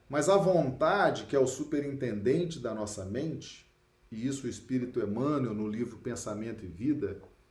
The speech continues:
logo nos primeiros capítulos, ele fala da casa mental, fala da vontade. Ele diz que a vontade é um impacto determinante. Da vontade pra dentro, quem comanda é a vontade.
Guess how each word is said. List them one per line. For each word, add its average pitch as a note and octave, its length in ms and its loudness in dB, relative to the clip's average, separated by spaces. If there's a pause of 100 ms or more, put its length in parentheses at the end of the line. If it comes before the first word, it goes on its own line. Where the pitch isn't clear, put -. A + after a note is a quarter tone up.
(600)
logo D3 260 2
nos D3 140 -2
primeiros A#2+ 480 0
capítulos, A2+ 640 -4
ele G2+ 140 -4
fala B2 340 2
da A2 140 -2
casa A2 340 -4
mental, A2+ 600 -2
fala A2 220 -4
da G#2+ 140 -2
vontade. G#2 760 -2 (720)
Ele C3+ 180 0
diz F3 260 -4
que G#3 80 2
a G3+ 60 6
vontade F#3+ 680 4
é G#3+ 40 4
um A3 60 2
impacto G3+ 600 0
determinante. G3+ 1000 -2 (580)
Da F3 220 6
vontade E3+ 800 6
pra C3+ 240 8
dentro, D#3+ 800 0
quem F#3 200 -4
comanda E3+ 460 4
é G#3+ 40 6
a G#3+ 60 6
vontade. F#3 800 0